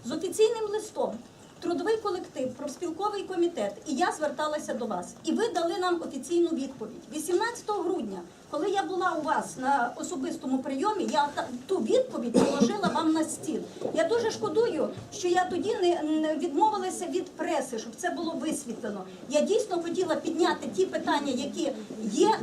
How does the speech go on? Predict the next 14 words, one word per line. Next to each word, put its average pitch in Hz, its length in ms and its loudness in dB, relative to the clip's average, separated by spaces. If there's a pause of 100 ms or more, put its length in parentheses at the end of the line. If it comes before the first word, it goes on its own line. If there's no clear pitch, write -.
(160)
на 302 140 4
комунальному 330 640 6
підприємстві, 269 760 -4
і 302 40 -2
їх 330 240 2
вирішити. 269 560 0 (140)
Не 320 100 4
для 320 240 2
піару, 285 460 2
а 240 60 0
для 247 160 0
того, 381 280 0
щоб 277 320 -4
вирішити. 233 500 -4